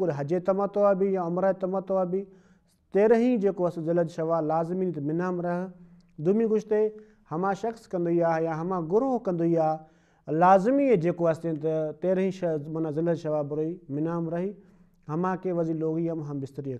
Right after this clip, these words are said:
کڻا، معنيٰ بعض حالت احرام ۾. هميشه علاوه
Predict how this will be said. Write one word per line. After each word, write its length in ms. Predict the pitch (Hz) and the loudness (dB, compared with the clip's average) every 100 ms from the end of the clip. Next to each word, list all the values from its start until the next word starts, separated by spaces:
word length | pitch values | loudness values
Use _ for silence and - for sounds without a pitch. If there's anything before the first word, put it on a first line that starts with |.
| 127 | -10
کڻا، 180 | 123 120 117 120 120 120 _ _ _ _ _ _ _ _ _ _ _ | -12 -12 -14 -16 -18 -20 _ _ _ _ _ _ _ _ _ _ _
معنيٰ 220 | 139 151 143 | -6 -6 -4
بعض 140 | 143 160 - 127 | -4 -6 -8 -8
حالت 320 | 143 151 170 | -4 -2 -4
احرام ۾. 520 | 175 160 143 139 127 113 107 117 _ _ _ _ _ _ _ _ _ _ _ _ _ _ | -4 -4 -4 -6 -6 -10 -14 -18 _ _ _ _ _ _ _ _ _ _ _ _ _ _
هميشه 320 | 170 220 226 | 2 4 6
علاوه 360 | 240 247 240 240 | 10 10 12 10